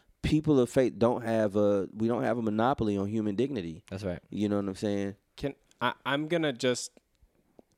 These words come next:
Speaker 3: again,
Speaker 2: Mm-hmm.
Speaker 3: like, since we're getting ready to close out,
Speaker 2: Yep.
Speaker 3: people that don't look like you,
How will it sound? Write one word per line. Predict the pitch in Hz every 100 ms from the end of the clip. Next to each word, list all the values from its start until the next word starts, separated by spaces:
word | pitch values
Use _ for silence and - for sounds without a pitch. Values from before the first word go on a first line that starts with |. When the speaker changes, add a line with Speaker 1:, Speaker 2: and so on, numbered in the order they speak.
| -
Speaker 3:
again, | 123 117 110 85 107 _ 107
Speaker 2:
Mm-hmm. | 104 113 185
Speaker 3:
like, | 120 107 98 _ _ _ _ _
since | - 117 107
we're | 110
getting | 101 - 98
ready | 110 104 101
to |
close | 98 107 104
out, | 104
Speaker 2:
Yep. | 101 110 _ _ _ _ _ _ _ _ _ _ _ _ _ _ _ _ _ _ _ _ _ -
Speaker 3:
people | 160 160 156
that | 143 113
don't | 117 123 113 -
look | 107 117 113
like | 107 95 -
you, | -